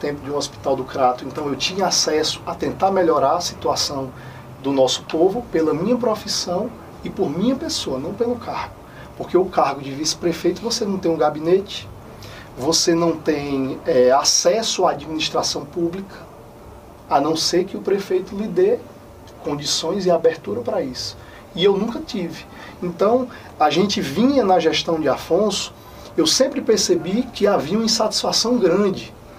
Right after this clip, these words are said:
Existia uma ausência grande de Afonso no município, diferente do que tinha acontecido nos, no, nos outros dois mandatos dele. Mas eu não tinha acesso a saber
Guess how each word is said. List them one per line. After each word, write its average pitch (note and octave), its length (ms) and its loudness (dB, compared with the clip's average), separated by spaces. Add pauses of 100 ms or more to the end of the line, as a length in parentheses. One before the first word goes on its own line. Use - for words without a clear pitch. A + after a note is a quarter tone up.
(1200)
Existia F3 400 -2
uma G3+ 140 4
ausência G3+ 600 4
grande C#3+ 500 -2 (200)
de C#3 100 2
Afonso D3 440 -4
no C#3+ 80 -6
município, C#3+ 440 -6
diferente F3+ 460 0
do G3 80 -6
que G#3 120 -6
tinha G3 220 -6
acontecido F#3+ 500 -2
nos, F3+ 220 -4
no, E3+ 360 -2
nos D3+ 220 -6
outros D#3+ 260 -2
dois D#3+ 240 -2
mandatos D#3+ 380 -4
dele. C3+ 260 -6 (580)
Mas F#3+ 260 2
eu A#3+ 100 6
não C4+ 200 2
tinha A#3 280 0
acesso G3+ 460 0
a - 40 2
saber E3+ 640 2